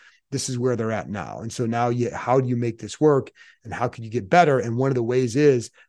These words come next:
by Sam Howell just continuing to play, continuing to grow, continuing to see things. And then every week come back. There were a couple times, like, he had the interception, right? The, well, the, by the way, the one interception to Curtis Samuel,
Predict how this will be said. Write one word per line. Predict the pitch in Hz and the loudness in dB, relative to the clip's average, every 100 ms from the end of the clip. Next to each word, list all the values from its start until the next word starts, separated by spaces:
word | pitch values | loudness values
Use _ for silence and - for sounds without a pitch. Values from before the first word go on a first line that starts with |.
| - | -10
by | 110 | -8
Sam | - 139 131 | -4 -4 -2
Howell | 135 170 139 | 2 4 4
just | 127 127 | 2 -2
continuing | - 107 - 127 160 | -4 -8 -4 0 2
to | 175 | 2
play, | - 147 135 135 135 _ _ | 2 2 2 0 -4 _ _
continuing | - 90 120 139 156 | -20 -14 -6 -4 -2
to | 165 | 0
grow, | 147 139 135 127 _ - | 2 2 2 -2 _ -20
continuing | 101 - 117 143 | -18 -10 -6 -2
to | 156 | -2
see | - 165 156 | 0 2 0
things. | - 127 127 123 _ _ _ | 0 -4 -4 -8 _ _ _
And | 107 | -10
then | 104 | -6
every | 123 123 151 | -2 4 6
week | 151 143 | 6 4
come | 147 | 2
back. | 139 127 - | 2 2 0
There | 131 | 0
were | 135 | 0
a | |
couple | 135 185 | -2 -6
times, | - 147 139 131 | -2 -2 0 -2
like, | 123 _ _ - | -4 _ _ -2
he | 151 | 2
had | 143 | 4
the | 165 | 2
interception, | 165 - 180 - 92 | 2 0 -2 -2 -8
right? | 101 131 131 _ _ | -6 -4 -6 _ _
The, | 127 135 110 | -4 -4 0
well, | 151 | 2
the, | 139 123 - - | 2 -2 -8 -8
by | 151 139 | 0 4
the | 143 | 6
way, | 160 | 6
the | 127 | 4
one | 107 139 151 | -2 -2 0
interception | 135 135 123 160 - 123 107 | -2 -4 -2 -4 -4 -8 -8
to | 127 123 120 113 110 | -4 -2 -2 -6 -4
Curtis | 139 131 | -4 -2
Samuel, | - 180 165 127 117 | -2 -2 0 0 -2